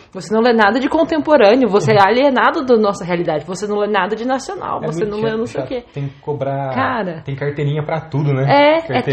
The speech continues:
Speaker 1: tudo
Speaker 2: literária.
Speaker 1: hierarquizado.
Speaker 2: É. Você
Speaker 1: Tipo
Speaker 2: gosta, tem que gostar mais disso, menos disso e nada disso. Não tem dessa. Gosto é um negócio pessoal.
Speaker 1: É, isso, tipo, só não sejam chatos, sabe? Eu não tô
Speaker 2: É.
Speaker 1: falando que você tem que se fechar naquela, nas coisas que você gosta, não experimentar nada novo.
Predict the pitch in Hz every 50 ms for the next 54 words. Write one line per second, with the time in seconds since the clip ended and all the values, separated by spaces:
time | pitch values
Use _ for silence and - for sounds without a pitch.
0 | 302 294 - 302 311 156 151 143 - 285 147 - 110 107 - - - 240 208 190
1 | 190 202 233 233 202 - 180 175 - - _ _ _ _ _ _ _ _ _ -
2 | - - _ - 123 123 120 - - 131 127 135 131 127 123 - - 113 113 120
3 | 127 120 113 - 127 120 120 120 120 131 135 117 113 123 175 226 226 - - 220
4 | 202 185 170 160 170 165 160 147 135 117 131 175 208 220 - 240 208 190 170 156
5 | 165 165 165 143 120 123 123 117 135 139 135 180 214 254 143 95 - - - _
6 | _ - 139 123 127 120 - - 147 147 147 156 156 156 151 147 147 147 - -
7 | 160 151 - - 156 110 98 95 _ _ _ _ _ _ _ _ _ _ - 285
8 | 320 330 277 262 220 - - _ _ _ - 240 220 - 294 311 349 381 - -
9 | 359 339 349 349 - - 202 180 202 - - - 208 190 175 160 185 190 202 247
10 | 269 - 320 311 302 277 262 262 262 262 254 226 - - 240 208 220 214 214 214
11 | 214 208 - - 208 - 220 214 208 - 196 175 185 196 196 185 - 247 - 190
12 | 196 185 190 - 208 196 190 - 190 196 180 202 175 175 175 185 190 196 - -
13 | 202 185 190 196 185 190 185 180 180 196 196 208 208 208 180 165 160 151 147